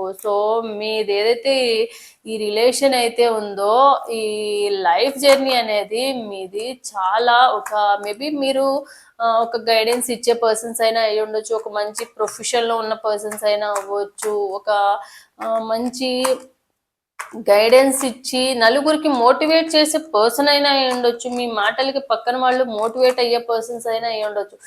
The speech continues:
So మీ లైఫ్ పర్పస్ ఏంటనేది చూడండి, దాంతో నలుగురికి మంచి చేయండి, మంచిగా మోటివేట్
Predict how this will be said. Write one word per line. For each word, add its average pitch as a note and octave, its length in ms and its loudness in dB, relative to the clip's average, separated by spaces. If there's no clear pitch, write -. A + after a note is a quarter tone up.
So - 120 -2
మీ D#4 240 2
లైఫ్ D#4 320 6
పర్పస్ F#4 440 4
ఏంటనేది D#4 640 2
చూడండి, C#4 540 2
దాంతో B3 380 2
నలుగురికి A#3+ 460 -2
మంచి A3 500 -4
చేయండి, C4+ 480 2
మంచిగా A3+ 320 -4
మోటివేట్ C#4 640 -2